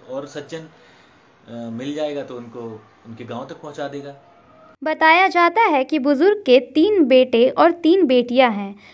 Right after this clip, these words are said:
Speaker 2: कुछ जमीन अपनी बेटी के नाम कर देने के वजह से तीनों बेटों से उनकी अनबन रहती है। वो अपनी पत्नी के साथ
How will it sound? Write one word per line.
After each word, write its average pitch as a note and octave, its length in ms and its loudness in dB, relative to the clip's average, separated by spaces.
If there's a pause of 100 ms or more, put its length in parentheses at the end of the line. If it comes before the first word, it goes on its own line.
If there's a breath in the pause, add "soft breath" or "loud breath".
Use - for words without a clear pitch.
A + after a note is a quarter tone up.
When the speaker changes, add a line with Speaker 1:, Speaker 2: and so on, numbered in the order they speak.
(120 soft breath)
Speaker 2:
कुछ C4+ 160 -4
जमीन C4+ 360 2
अपनी C#4 280 -2
बेटी C4 360 0
के D#4+ 140 2
नाम B3+ 240 2
कर B3+ 180 2
देने B3+ 320 4
के C#4+ 160 2
वजह C4 340 2
से C#4 320 0 (240 loud breath)
तीनों G4 320 -2
बेटों E4+ 320 0
से C#4+ 200 2
उनकी D#4 320 0
अनबन C#4 460 2
रहती A#3+ 360 0
है। G#3 240 -4 (300 soft breath)
वो B3+ 80 2
अपनी C4 280 2
पत्नी C4+ 420 4
के D4 160 4
साथ C#4 260 2